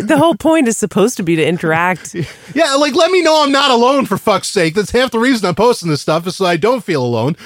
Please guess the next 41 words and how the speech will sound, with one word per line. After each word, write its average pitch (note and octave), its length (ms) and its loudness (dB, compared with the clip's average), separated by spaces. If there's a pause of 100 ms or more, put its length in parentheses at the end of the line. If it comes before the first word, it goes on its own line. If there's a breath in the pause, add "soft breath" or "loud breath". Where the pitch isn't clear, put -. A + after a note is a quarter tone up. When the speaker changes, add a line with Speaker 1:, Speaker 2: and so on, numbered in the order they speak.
Speaker 2:
because F3 280 0
there's G3+ 180 0
people B3 380 0
out D#3+ 160 0
there, D3+ 180 2
maybe G3 240 0
they'd G#3 220 2
like G3+ 240 0
it, C#3 120 -2 (200 loud breath)
but G#3+ 80 0
instead A#3 280 0
the G#3 80 2
only A3 160 2
time A3 220 0
I G#3+ 100 2
ever F#3+ 160 2
know F#3+ 360 2 (200 loud breath)
is F3 140 -2
when F#3+ 160 0
I'm F#3 120 0
actually, G3 340 0
like, D#3+ 200 0
face A3 300 0
to F#3+ 100 0
face F#3+ 400 0
and E3 140 -2
there's E3+ 120 -2
no G3+ 100 2
recording F#3+ 440 0
devices C#3 440 -2
around C#3 260 0
and D3 80 -2
you're C#3 100 -2
willing F3+ 220 0
to - 140 -8
admit D#3 320 -2 (180)
that G3 180 0
you're A#3+ 140 2
a F3+ 60 -2
goddamn F3 360 0
freak, F3 320 -2